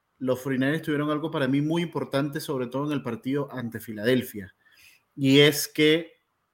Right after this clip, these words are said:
utilizaron mucho lo que fue las yardas por tierra. Es una forma de juego o una posibilidad de juego, un arma muy buena a utilizar, y sobre todo con los Packers, después que lo vimos contra, lo decía Carlos, yo estoy también, contra los Lions,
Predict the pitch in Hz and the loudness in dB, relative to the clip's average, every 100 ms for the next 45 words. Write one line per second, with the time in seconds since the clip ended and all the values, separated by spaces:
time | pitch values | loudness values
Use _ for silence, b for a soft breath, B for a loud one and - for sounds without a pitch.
0 | - 143 143 143 135 - 151 156 165 165 | -6 -4 0 2 0 0 -2 -2 -2 -4
1 | 156 170 147 120 127 127 120 135 123 135 | -4 -4 -4 -6 -4 -4 -2 -2 -4 -6
2 | - 113 104 117 101 95 _ _ _ _ | -10 -12 -4 -4 -4 -10 _ _ _ _
3 | - 127 - 147 147 147 151 143 139 123 | -4 -2 0 2 4 4 4 4 2 0
4 | - - 143 147 156 147 127 - 143 151 | -6 -4 -2 0 0 0 -2 -2 0 0
5 | 190 196 _ _ _ - 131 135 143 151 | -4 -8 _ _ _ -2 0 0 0 -2
6 | 156 - 127 120 120 127 135 - 147 147 | -4 -4 -4 -2 -2 0 -4 -2 -2 -2
7 | 151 - _ _ _ _ _ _ _ _ | -4 -8 _ _ _ _ _ _ _ _
8 | _ _ _ _ _ _ _ - 170 185 | _ _ _ _ _ _ _ -2 4 8
9 | 196 196 190 190 208 202 196 208 220 147 | 8 8 4 4 4 4 4 4 2 0
10 | 143 143 143 135 143 170 185 147 127 135 | 0 0 0 0 0 0 0 0 0 -2
11 | 147 156 135 143 143 175 139 - 123 139 | -2 -2 -2 -4 -4 -4 -6 -6 -6 -4
12 | 123 127 151 151 135 120 117 113 113 107 | -2 -2 -4 -6 -6 -4 -4 -4 -2 -4
13 | 101 123 139 147 156 147 151 196 214 123 | -6 -4 -4 -2 -4 -4 -4 -4 -4 -4
14 | 117 117 110 127 143 185 | -2 -2 0 0 0 0